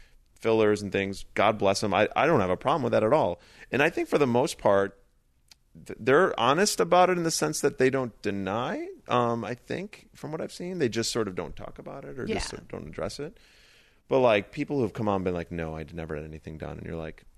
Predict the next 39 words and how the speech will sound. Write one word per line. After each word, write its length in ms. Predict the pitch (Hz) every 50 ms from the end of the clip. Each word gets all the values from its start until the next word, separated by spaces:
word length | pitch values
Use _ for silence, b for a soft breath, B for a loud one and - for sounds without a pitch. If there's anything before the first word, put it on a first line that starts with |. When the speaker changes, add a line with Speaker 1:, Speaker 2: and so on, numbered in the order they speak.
| - 226
Speaker 2:
Ugh. 80 | 220 214
Speaker 1:
"Dude, 480 | 196 180 - 104 104 101 101 95 -
come 320 | - - - 139 127 110 90
on." 500 | 69 76 82 82 80 78 78 78 80 85
Like, 220 | 90 90 90 101
no, 320 | 113 113 120 120 117 104 - _ _ _ _ _ -
Photoshop 520 | - 135 131 127 117 - - 92 82 - -
can't 180 | - 90 80
even 160 | 80 73 78
do 160 | 76 80 73 69
that. 400 | 67 64 62 60 60 - - -
Like, 100 | - -
it's 120 | 247 -
just 240 | - 349 - - -
like, 140 | 349 - - - 359
<laughs> 100 | - -
it's 360 | 381 - - - 392 - - -
just, 380 | - - - - - 113 -
no. 340 | 135 107 104 87 80 73 73 - B B B B B B B B B B B
That, 260 | - 131 156 160 - -
that's 240 | 170 180 185 -
the 80 | - 160
problem 300 | - - 135 117 110 98
I 100 | 82 76
have 240 | 76 71 65 69 85
is 140 | 98 98 110
it, 320 | - - - - - -
be, 100 | - 196
if 240 | 226 196 - 165 175
you 60 | -
wanna 120 | 247 240 226
be 80 | 208
private, 380 | - - 180 165 165 160 160 165
cool, 360 | - - 104 80 71 - - _ _
but 140 | - 113 101
don't 160 | - 123 107
be 80 | 104 95
dishonest. 520 | 85 80 - - 50 50 - - - - 285
Speaker 2:
Okay. 340 | 302 294 - - - -